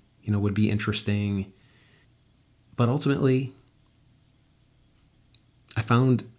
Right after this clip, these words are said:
no, it, t-, to be fair, to be fair, I think by the end of my senior year, I was, I was pursuing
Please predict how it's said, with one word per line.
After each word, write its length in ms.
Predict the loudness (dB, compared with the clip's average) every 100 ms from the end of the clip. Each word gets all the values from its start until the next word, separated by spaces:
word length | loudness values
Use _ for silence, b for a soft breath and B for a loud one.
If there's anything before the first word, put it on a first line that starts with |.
| _ _ _ 0
no, 340 | 0 0 -6 -4
it, 280 | -4 -4
t-, 180 | -4 -4
to 140 | 2 4
be 140 | 4
fair, 400 | 2 -4 -6 -12 _ _ _ _ _ -6
to 100 | -4
be 120 | -2
fair, 380 | -2 -4 -6 b b b b
I 100 | -4
think 420 | 0 4 2 0 -16 b b b b
by 120 | 2
the 160 | 2 4
end 160 | 4 4
of 80 |
my 140 | 4 4
senior 360 | 4 4 6
year, 460 | 4 2 -2 -4 -10 _ _ _ _ _ _ _ _ _ -2
I 120 | 4
was, 460 | 8 8 4 -2 -10 _ _ _ -4
I 100 | 4
was 160 | 4 4
pursuing 880 | -2 0 0 4 6 6 4 -2